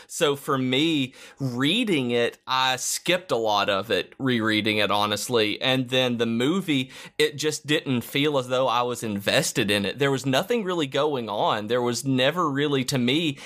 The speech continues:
any kind of danger or interesting motivation for the characters, with it just being the contest. That was not engaging to me as an audience member, but I love five, six, and seven, both as movies and as books.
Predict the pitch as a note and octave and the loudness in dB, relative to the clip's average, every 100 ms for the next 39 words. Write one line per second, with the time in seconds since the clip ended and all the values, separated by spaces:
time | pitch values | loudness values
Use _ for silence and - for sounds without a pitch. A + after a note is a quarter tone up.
0 | - - D#3+ D#3+ C#3+ D3 D#3 A#2 G#2+ A#2+ | -10 -2 0 0 -2 -2 0 -2 -4 -6
1 | - A2 C3+ D3+ E3 D#3 D3+ D3 - C3+ | 0 2 2 0 0 0 2 0 0 0
2 | B2+ - C3 C#3 D#3 - D3+ C3+ A#2+ A#2+ | 2 2 0 0 -2 0 0 0 2 0
3 | C3+ A#2 A2 C3 D#3 C#3 A#2 A2+ B2 A2+ | 0 0 0 0 0 0 -2 0 0 2
4 | C#3+ C#3+ D#3+ D3+ D3+ - - D#3 D3+ C3+ | 0 0 0 0 -2 -14 -8 -2 0 0
5 | C3 - C3+ C3+ D3+ C#3 B2+ A#2 A2 G#2 | 0 2 2 2 0 0 2 0 -2 0
6 | C3 G#2+ G2+ G#2+ C2 - - - C3 C#3 | 0 0 0 -2 -2 -4 -10 -12 -4 -2
7 | C3 D3+ C#3+ C#3+ C3 A#2+ A#2+ - - B2 | 0 -2 -4 -2 0 0 0 -4 -2 -2
8 | G#2 G#2+ G#2+ A2 B2 A2+ A#2+ G#2 A2+ G#2 | 0 0 0 0 0 0 0 2 2 2
9 | E2+ F2+ A#2+ D3 - D#3+ E3+ F3+ E3 E3+ | 0 0 2 0 0 -2 0 0 -2 -6
10 | - - - C#3 C3 - - _ _ - | -18 -20 -2 2 2 0 -12 _ _ -4
11 | C#3+ C#3+ C#3+ C#3 C3+ C#3 C#3 C#3 B2+ - | 0 0 0 -4 -2 0 2 2 0 -4
12 | - C3 C3 - C3 - A2 G2+ - B2 | 0 0 0 -2 -2 -2 -4 -2 0 2
13 | A#2 A2+ G#2+ F#2 B2+ B2 A#2+ A#2+ A2 A#2 | 2 -2 -2 -4 -2 -2 0 0 -2 0
14 | A#2 A#2 A#2+ A2+ G#2+ G#2+ A2+ G#2 - C#3 | 2 2 0 0 0 0 2 0 -4 -2
15 | C3 B2 G2+ - | 2 2 0 -4